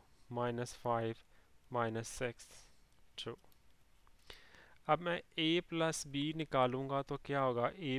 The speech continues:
पहले लिखूंगा जी, Two seven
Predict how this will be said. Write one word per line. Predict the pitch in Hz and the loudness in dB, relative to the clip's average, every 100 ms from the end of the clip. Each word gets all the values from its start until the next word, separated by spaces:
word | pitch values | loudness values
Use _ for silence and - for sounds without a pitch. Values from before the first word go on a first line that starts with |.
| - | 0
पहले | 143 147 | 2 2
लिखूंगा | 135 - 135 131 | 0 -2 -4 -2
जी, | 127 135 - - - - - - - - - - - - - - | -4 -8 -14 -20 -20 -20 -20 -20 -20 -20 -20 -20 -20 -20 -8 -2
Two | 127 131 160 - - 143 | 0 0 -2 -10 -18 -14
seven | - 135 123 123 123 | -2 2 2 2 -2